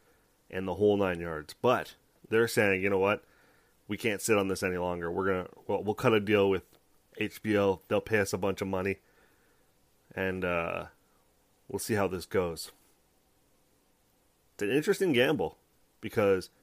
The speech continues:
first off, H B O Max isn't even readily available, like, internationally yet.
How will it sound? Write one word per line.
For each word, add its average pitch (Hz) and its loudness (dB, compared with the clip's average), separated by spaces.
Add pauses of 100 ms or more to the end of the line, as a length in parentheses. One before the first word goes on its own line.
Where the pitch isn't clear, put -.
(1000)
first 170 2
off, 143 2
H 143 0
B 143 2
O 117 4
Max 98 -2
isn't 120 -2
even 107 -2
readily 98 0
available, 92 -2 (960)
like, 95 -8
internationally 90 -4
yet. 85 -8